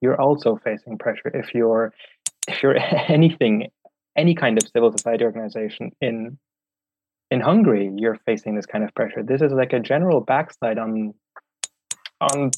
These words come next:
the principles of human rights and of the respect for laws. And we need to push against that, because it is, as Sarah said, it's about us potentially going to prison for twenty-five years, but it's also about the risk that we all face about going to prison if we don't stand up against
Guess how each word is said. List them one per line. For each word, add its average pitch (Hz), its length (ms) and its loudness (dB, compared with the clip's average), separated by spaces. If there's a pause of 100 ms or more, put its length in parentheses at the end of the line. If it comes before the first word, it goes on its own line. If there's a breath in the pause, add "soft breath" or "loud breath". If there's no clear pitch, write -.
(120)
the 139 120 -2
principles 185 540 2
of 160 100 2
human 180 320 4
rights 202 340 -2
and 151 220 2
of 139 240 0
the 143 80 -2
respect 147 400 -2
for 156 140 -2
laws. 147 340 0 (720)
And 127 200 -6
we 135 300 -2
need 147 260 -4
to - 80 -10
push - 220 -2
against 151 300 -2
that, 110 120 -4
because 127 200 -2
it 143 100 2
is, 156 260 2
as 123 200 -2
Sarah 135 240 0
said, 135 200 -2
it's 104 200 -10
about 110 320 -2
us 127 200 0
potentially 123 360 -4
going 117 180 -2
to 113 60 -6
prison 123 300 -2
for - 100 -14
twenty-five 107 460 -6
years, 107 220 0
but 120 100 -4
it's 117 180 -4 (520)
also 139 160 -4
about 127 260 0
the 131 140 0
risk 131 340 0
that 131 100 0
we 120 120 4
all 175 180 4
face 107 300 -4
about 110 140 -4
going 113 160 -4
to - 60 -16
prison 107 280 -4
if 107 120 -8
we - 80 -10
don't 107 180 -2
stand 104 260 -6
up - 160 -8
against 107 440 -8